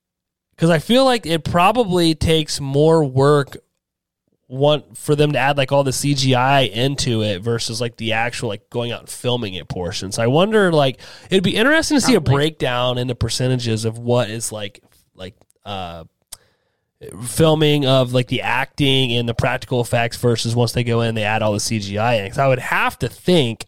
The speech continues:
Speaker 1: most of even, like, the backgrounds of all these things are fake as well. Like, they're probably mostly in front of green screens.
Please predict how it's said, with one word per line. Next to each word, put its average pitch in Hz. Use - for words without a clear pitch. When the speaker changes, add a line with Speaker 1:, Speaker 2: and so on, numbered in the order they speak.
Speaker 1:
most 208
of 208
even, 175
like, 139
the 127
backgrounds 110
of 110
all 104
these 107
things 101
are -
fake 110
as -
well. 104
Like, 90
they're 165
probably 262
mostly 151
in 123
front 139
of 113
green 117
screens. 90